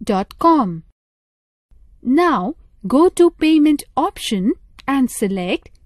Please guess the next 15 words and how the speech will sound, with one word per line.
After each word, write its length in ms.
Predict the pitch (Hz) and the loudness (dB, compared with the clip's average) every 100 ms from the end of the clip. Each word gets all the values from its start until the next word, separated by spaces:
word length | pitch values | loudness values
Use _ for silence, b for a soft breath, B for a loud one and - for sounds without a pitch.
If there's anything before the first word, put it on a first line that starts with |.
| _ 214 | _ -6
debit 480 | 269 247 190 - - | -2 -2 -2 -8 -4
card 460 | 262 233 196 311 - - _ | -2 -2 -4 -8 -16 -20 _
or 380 | 262 233 180 277 - _ _ - | -2 -2 -2 -6 -10 _ _ -4
credit 440 | 320 247 247 - | -2 0 -4 -6
card 420 | - 254 190 269 - _ - - | -4 -4 -4 -6 -12 _ -20 -4
or 380 | 294 233 185 302 - _ | 0 0 -2 -8 -14 _
net 320 | 208 330 269 - | 0 0 -2 -4
banking 560 | 277 277 247 214 190 330 _ _ - | -2 0 -2 -2 -4 -6 _ _ -4
option 580 | 254 247 - - 190 302 - - - - | -2 -2 -6 -8 -4 -4 -6 -20 -10 0
to 140 | 302 | 2
make 320 | 320 415 - | 2 0 -4
an 160 | - 294 - | -4 -4 -2
online 540 | 302 262 214 196 262 | 0 2 0 -2 -6
payment. 760 | - 359 392 262 190 180 160 - _ _ _ _ _ _ _ _ _ _ - | -4 -4 0 -2 -2 -8 -12 -20 _ _ _ _ _ _ _ _ _ _ -6
Read 320 | 196 302 | 0 0